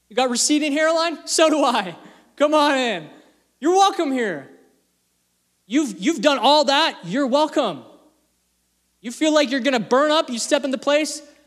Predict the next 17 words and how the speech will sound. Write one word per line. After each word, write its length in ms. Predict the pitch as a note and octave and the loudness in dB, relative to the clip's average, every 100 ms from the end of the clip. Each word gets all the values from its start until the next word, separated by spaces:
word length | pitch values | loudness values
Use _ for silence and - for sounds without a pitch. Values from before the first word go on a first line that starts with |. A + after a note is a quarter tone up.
| _ _ _ - | _ _ _ -6
join 280 | C#3+ D#4 F#4 | 2 2 2
the 80 | |
club. 400 | - C#4 G#3 C#3 - - - _ _ _ _ _ _ _ _ _ _ _ _ _ _ _ _ _ _ _ _ _ _ _ | 0 0 0 -2 -14 -20 -20 _ _ _ _ _ _ _ _ _ _ _ _ _ _ _ _ _ _ _ _ _ _ _
I 140 | - G#3 | -16 -8
will, 260 | A#3+ A3+ A#3 | -4 -4 -6
I'll 100 | G3 | -8
light 200 | A#3 A#3 | -6 -6
the 60 | A3+ | -8
fire 300 | - A#3+ E3+ | -8 -6 -8
for 180 | - C3 | -10 -20
you. 60 | |
No, 120 | C#3 C3 | -20 -20
I 20 | |
won't 180 | B2 B2 | -20 _
light 140 | B2 | _
the 80 | _ | _
fire. 160 | _ | _